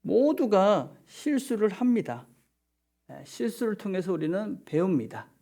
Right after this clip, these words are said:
이래서 우리가 이런 실수를 통해서, 배움을 통해서, 아, 하나님께서 여전히 실수 가운데서도, 부족한 가운데서도 나를 이끌어 가시는구나 하는 것들을 우리가 확인해 가는 것이죠.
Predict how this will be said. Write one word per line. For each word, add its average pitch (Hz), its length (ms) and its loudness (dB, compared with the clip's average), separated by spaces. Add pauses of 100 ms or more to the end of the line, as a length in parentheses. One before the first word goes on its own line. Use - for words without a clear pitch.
(800)
이래서 214 480 4
우리가 196 520 4 (240)
이런 233 160 4
실수를 269 520 2
통해서, 240 580 0
배움을 180 400 2
통해서, 139 460 -6 (280)
아, 131 80 -10
하나님께서 147 1120 -2
여전히 247 460 -4
실수 262 380 -4
가운데서도, 170 600 -6 (240)
부족한 180 420 -8
가운데서도 180 840 -4 (260)
나를 156 480 -4 (240)
이끌어 156 340 -6
가시는구나 127 1000 -10 (380)
하는 226 200 -2
것들을 220 340 4
우리가 151 420 0 (300)
확인해 180 520 -4
가는 110 280 -16
것이죠. - 440 -20